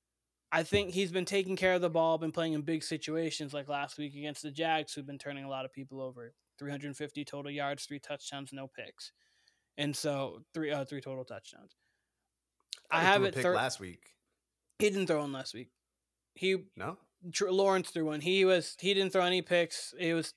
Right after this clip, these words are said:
Speaker 1: he was three oh seven, two touchdowns, no picks, six for forty-seven and a touchdown. So, but, um, so he was, he was phenomenal last week, of course. But I actually have Houston thirty-one twenty-four. I think Russ is gonna come to play,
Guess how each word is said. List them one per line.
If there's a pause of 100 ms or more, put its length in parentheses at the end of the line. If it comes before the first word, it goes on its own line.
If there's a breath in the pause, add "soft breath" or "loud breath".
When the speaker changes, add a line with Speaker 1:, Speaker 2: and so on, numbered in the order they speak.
Speaker 1:
he
was
three
oh
seven,
two
touchdowns,
no
picks,
six
for
forty-seven
and
a (160)
touchdown.
So, (880 loud breath)
but,
um, (500 soft breath)
so
he
was, (200)
he
was
phenomenal
last
week,
of
course.
But
I
actually
have
Houston
thirty-one
twenty-four. (480)
I
think
Russ
is
gonna
come
to
play,